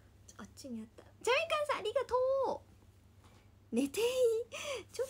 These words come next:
と待ってよ。ちょっと待って。誕生日ありがとうございます。尾上です。二十歳です。ちょっと待って、ちょっと待って。ちょっと待ってくれ。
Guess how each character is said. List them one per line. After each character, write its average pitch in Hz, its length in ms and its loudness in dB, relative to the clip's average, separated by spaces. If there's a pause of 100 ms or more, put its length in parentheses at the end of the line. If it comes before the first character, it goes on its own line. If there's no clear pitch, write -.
と 233 100 0
待 247 160 -4
っ - 20 -12
て - 300 -6
よ。 196 320 -8 (500)
ち - 100 -12
ょ - 20 -10
っ - 80 -20
と 214 100 -8
待 214 120 -6
っ - 160 -20
て。 190 80 -12 (760)
誕 320 160 -8
生 403 140 -6
日 381 100 -4
あ 349 100 -4
り 415 140 -2
が 466 180 -2
と 453 120 -2
う 427 40 -6
ご 453 140 -4
ざ 415 140 -4
い 427 100 -8
ま 214 540 0
す。 - 140 -14 (760)
尾 277 100 -8
上 294 380 -6
で 285 540 -10
す。 - 280 -20 (1400)
二 277 200 -10
十 247 300 -4 (800)
歳 302 180 -16
で 151 520 -16
す。 - 240 -20 (800)
ち - 100 -14
ょ - 20 -12
っ - 60 -20
と 208 100 -10
待 196 120 -6
っ - 80 -10
て、 202 100 -12
ち - 120 -14
ょ - 80 -18
っ - 40 -18
と 214 60 -10
待 190 180 -8
っ - 80 -20
て。 190 240 -14 (320)
ち - 100 -12
ょ - 20 -10
っ 403 100 -16
と 214 80 -10
待 196 140 -4
っ - 20 -6
て - 140 -16
く 196 160 -16
れ。 196 260 -12